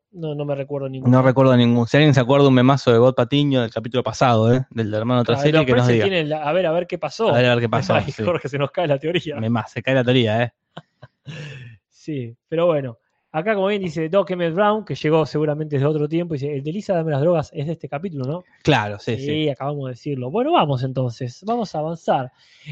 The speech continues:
Speaker 1: Nos queda decir el sofá.
Speaker 2: El sofá.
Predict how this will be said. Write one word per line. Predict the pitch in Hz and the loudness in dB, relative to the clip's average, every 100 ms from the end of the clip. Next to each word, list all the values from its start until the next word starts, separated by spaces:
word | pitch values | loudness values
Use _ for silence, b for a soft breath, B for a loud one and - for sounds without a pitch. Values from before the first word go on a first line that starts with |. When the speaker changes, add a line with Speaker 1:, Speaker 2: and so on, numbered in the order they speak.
| B | B
Speaker 1:
Nos | 190 190 | -2 0
queda | 277 262 208 | 4 6 6
decir | 180 - 226 262 269 202 | 4 2 2 2 0 -2
el | 160 151 147 131 | 2 2 2 -2
sofá. | - 120 135 127 | -6 -4 0 2
Speaker 2:
El | 131 | 2
sofá. | 117 120 110 - | 0 -4 -4 -8